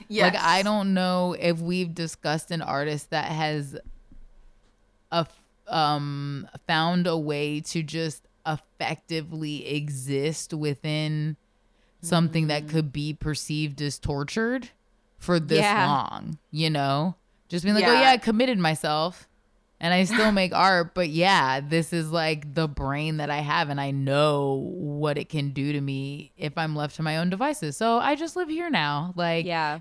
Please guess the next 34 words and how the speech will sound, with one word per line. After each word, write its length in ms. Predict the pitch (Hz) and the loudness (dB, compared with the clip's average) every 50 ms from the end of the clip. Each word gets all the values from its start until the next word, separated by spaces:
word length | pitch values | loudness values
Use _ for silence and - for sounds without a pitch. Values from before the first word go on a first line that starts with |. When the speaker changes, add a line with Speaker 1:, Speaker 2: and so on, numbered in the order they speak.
| - _ | -6 _
Speaker 2:
that's 240 | 170 170 202 202 - | 0 2 2 2 2
a 60 | 320 247 | 2 4
Speaker 1:
Yeah. 260 | 254 269 277 277 269 | 6 8 8 8 6
Speaker 2:
really, 600 | 208 208 208 208 202 196 190 185 180 175 160 - _ _ _ _ _ _ _ _ _ _ _ _ _ _ _ _ - | 4 2 0 0 0 0 0 0 -2 -4 -6 -8 _ _ _ _ _ _ _ _ _ _ _ _ _ _ _ _ -10
I 200 | - - 151 175 | -4 -2 0 2
don't 160 | 196 190 170 156 | 2 4 4 4
know, 320 | 151 156 175 170 147 139 | 4 6 6 6 4 2
that's, 440 | 135 147 143 156 180 - - - - - | 2 2 0 0 0 -2 -8 -16 -14 -6
takes 300 | - 196 214 196 - - | -2 -2 -2 0 -2 -4
so 340 | - - 165 156 156 156 | -2 0 0 2 2 0
much 420 | 156 151 143 143 143 139 - - - | -2 -2 -2 -2 -2 -4 -4 -6 -4
self-awareness. 1200 | - 143 139 143 - 147 127 123 131 131 147 156 143 110 107 117 131 - - - - - - - _ _ _ _ _ _ _ _ _ _ - - - - - _ _ | -2 0 0 0 0 -2 -4 -2 -2 -2 -2 -2 -2 -4 -6 -8 -8 -10 -10 -12 -12 -12 -14 -16 _ _ _ _ _ _ _ _ _ _ -20 -20 -20 -20 -20 _ _
Speaker 1:
Well, 260 | 254 262 294 294 269 | 2 4 6 6 4
and 240 | - 226 269 285 277 | 4 2 2 2 2
she 360 | 269 - - - 294 320 330 349 | 2 -2 -4 -6 -4 -4 -4 -4
even 300 | 339 320 285 247 226 208 | -2 -4 -4 -4 -4 -6
says 720 | 214 - - 185 175 180 190 185 180 175 175 170 170 170 - | -6 -6 -2 0 2 2 2 2 0 -2 -6 -8 -12 -16 -10
that 280 | - 170 170 170 165 - | -6 -4 -4 -4 -6 -8
if 200 | - 180 175 - | -10 -10 -8 -8
it 160 | 185 - 185 | -10 -10 -8
wasn't 380 | 180 175 170 170 175 170 165 - | -8 -10 -10 -10 -12 -14 -16 -14
for 180 | - - 175 110 | -10 -8 -6 -4
art, 320 | - 151 156 151 151 139 - | -2 -2 -2 -2 -4 -6 -8
she 260 | - - - 180 170 | -10 -10 -10 -10 -8
would 160 | 165 165 151 | -8 -8 -8
have 240 | 156 151 151 151 - _ _ _ - | -8 -8 -10 -12 -16 _ _ _ -10
been 300 | 165 156 147 147 147 143 | -8 -8 -8 -8 -10 -8
dead 260 | 156 143 131 135 131 | -8 -6 -6 -6 -8
a 60 | 143 | -8
long 360 | 143 143 147 147 143 139 139 135 | -10 -6 -4 -2 -2 -2 -2 -6
time 320 | - - - 101 - - | -6 -8 -8 -8 -8 -10
ago. 440 | 131 123 - 107 - - - 139 - - _ _ _ _ _ _ _ _ _ _ _ _ _ _ _ _ _ _ _ _ _ _ | -12 -12 -12 -12 -10 -10 -12 -14 -16 -20 _ _ _ _ _ _ _ _ _ _ _ _ _ _ _ _ _ _ _ _ _ _
Speaker 2:
Uh-huh. 640 | - 139 135 131 127 131 113 127 127 123 120 120 120 120 | -10 -8 -8 -8 -8 -10 -10 -10 -10 -10 -10 -10 -8 -4
Speaker 3:
Damn. 600 | - 226 190 175 175 175 170 165 160 156 151 147 | -2 -2 0 0 -2 -2 -2 -4 -4 -6 -6 -10